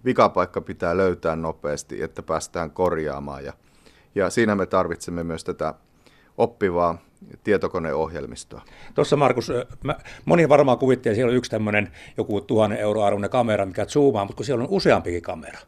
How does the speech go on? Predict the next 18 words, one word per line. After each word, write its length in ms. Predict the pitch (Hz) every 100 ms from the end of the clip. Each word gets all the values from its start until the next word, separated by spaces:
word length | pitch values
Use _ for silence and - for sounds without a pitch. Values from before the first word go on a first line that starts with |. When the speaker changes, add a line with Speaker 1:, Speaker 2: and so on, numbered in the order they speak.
| _
Speaker 2:
siellä 300 | - 90 95 - - - -
droonissa, 340 | 110 90 101
mikä 220 | 95 101
lentää 260 | 98 92 92
pitkin 260 | - 117
linjaa. 320 | 85 82 - - - - 98 95
Speaker 1:
Se, 300 | 120 120 -
se 160 | - 143
on 100 | 147
totta 360 | 160 156 -
kyllä, 340 | - 113 101 90
ja, 260 | 87 87 - -
ja 300 | 98 90 87 -
tässä 420 | 110 101 - 101 -
näiden 380 | - 101 101 101
laitteiden 560 | 110 110 110 98 98 - _ -
hinnat, 480 | 110 98 95 - - - - _ - - - _ _ _ _ _ 98
ö, 220 | 85